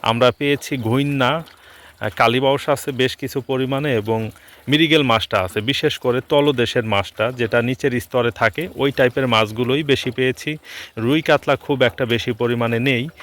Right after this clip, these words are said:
দর্শক, সরিষার খৈল যেই দিন দিয়েছিলাম, ওই দিন আমি একটা ভিডিও আপলোড করেছিলাম আমার YouTube চ্যানেলে এবং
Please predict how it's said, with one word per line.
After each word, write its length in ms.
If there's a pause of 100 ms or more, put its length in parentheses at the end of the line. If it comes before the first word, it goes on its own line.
(280)
দর্শক, 440 (540)
সরিষার 540
খৈল 340
যেই 200
দিন 220
দিয়েছিলাম, 600
ওই 140
দিন 160
আমি 220
একটা 220
ভিডিও 340
আপলোড 320
করেছিলাম 640
আমার 260
YouTube 540
চ্যানেলে 380
এবং 260